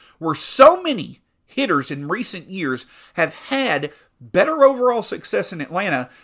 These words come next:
than they've had in previous stops, or they've realized their offensive peak so far in their careers in Atlanta where they couldn't in previous stops.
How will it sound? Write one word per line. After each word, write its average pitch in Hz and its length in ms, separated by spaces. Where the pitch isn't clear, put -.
than 156 140
they've 156 180
had 190 240
in 160 120
previous 160 400
stops, - 440
or 151 120
they've 156 320
realized 214 720
their 185 160
offensive 190 560
peak - 300
so 160 160
far 175 240
in 170 80
their 165 120
careers 147 440
in 127 80
Atlanta 175 500
where 156 120
they 151 180
couldn't 143 420
in 143 180
previous 135 400
stops. - 400